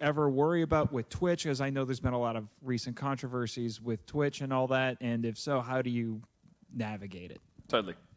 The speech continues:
Speaker 2: Great question. And I think for me, my answer to that leans into something that I mentioned before, like, like you said,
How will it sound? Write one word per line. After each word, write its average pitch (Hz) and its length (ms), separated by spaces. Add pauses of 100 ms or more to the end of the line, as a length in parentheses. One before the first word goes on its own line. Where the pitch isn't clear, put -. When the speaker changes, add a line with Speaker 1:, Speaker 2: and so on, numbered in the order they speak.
Speaker 2:
Great 139 260
question. 117 380
And 113 80
I 120 80
think 175 180
for 214 140
me, 131 240
my 117 180
answer 107 360
to 113 100
that 101 280 (280)
leans 120 320
into 120 180
something 110 380
that 107 80
I 101 80
mentioned 101 340
before, 104 300
like, 92 260
like 95 160
you 98 80
said, 80 300